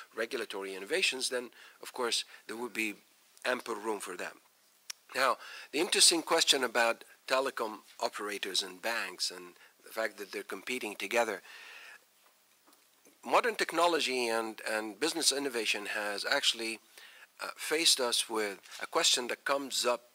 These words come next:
in many instances, um, uh, with respect to business models. And, and there, I would say,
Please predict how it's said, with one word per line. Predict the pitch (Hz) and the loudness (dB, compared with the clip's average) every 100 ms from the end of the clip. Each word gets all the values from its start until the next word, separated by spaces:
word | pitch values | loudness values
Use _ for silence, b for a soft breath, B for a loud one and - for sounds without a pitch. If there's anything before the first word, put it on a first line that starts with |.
| - | -12
in | 104 110 | -10 -6
many | 120 120 - | -6 -6 -6
instances, | 139 135 - 107 - - 76 - - - B B B B - | 0 2 2 2 2 2 -2 -4 -2 -2 B B B B -6
um, | 98 98 95 95 - _ - - - | -2 0 -2 -8 -18 _ -20 -20 -10
uh, | 104 104 - _ _ _ | -10 -10 -14 _ _ _
with | 120 120 | -6 -4
respect | 120 104 - 143 - | 4 4 6 2 0
to | 123 117 110 107 b b b b _ | -2 -2 -4 -10 b b b b _
business | 104 127 117 - | 0 2 2 2
models. | 113 107 87 - - - | 2 0 -2 -2 -2 0
And, | 107 107 101 - - B B B B _ - | 0 0 -4 -12 -12 B B B B _ -6
and | 120 | -4
there, | 165 214 185 - - - - | 2 4 4 2 -8 -18 -4
I | 120 | 0
would | 127 127 | 0 4
say, | 156 147 | 4 4